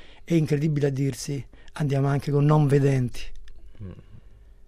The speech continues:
Speaker 1: E il problema non sono i non vedenti, siamo noi che ci abbiamo paura <laughs> di non essere all'altezza del non vedente.
Speaker 2: Mm.
Speaker 1: E spesso si creano momenti, diciamo, di grande intensità.
Speaker 2: Mm. C'è anche,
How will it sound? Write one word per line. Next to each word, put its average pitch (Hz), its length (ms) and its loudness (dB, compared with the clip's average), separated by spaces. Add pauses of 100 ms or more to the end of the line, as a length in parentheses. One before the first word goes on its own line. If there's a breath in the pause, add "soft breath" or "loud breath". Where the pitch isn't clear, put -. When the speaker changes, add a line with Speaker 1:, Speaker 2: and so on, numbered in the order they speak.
(100)
Speaker 1:
E 175 100 -2
il 156 80 0
problema 165 400 4
non 147 140 0
sono 165 460 0
i 165 60 0
non 143 160 2
vedenti, 131 500 -4
siamo 175 320 0
noi 165 260 2
che - 120 -10
ci - 120 0
abbiamo 156 240 0
paura 175 500 2
<laughs> - 160 0
di - 80 6
non 196 120 8
essere 185 260 6
all'altezza 180 520 4
del 165 140 2
non 170 160 2
vedente. 160 580 2
Speaker 2:
Mm. - 540 -12
Speaker 1:
E 160 60 -2
spesso 175 320 0
si 131 100 -4
creano 147 460 -2
momenti, 143 720 -8
diciamo, 139 260 -4
di 147 100 -8
grande 139 420 -8
intensità. 131 640 -8 (320)
Speaker 2:
Mm. 104 40 -12 (1500 loud breath)
C'è 139 160 6
anche, 107 760 -2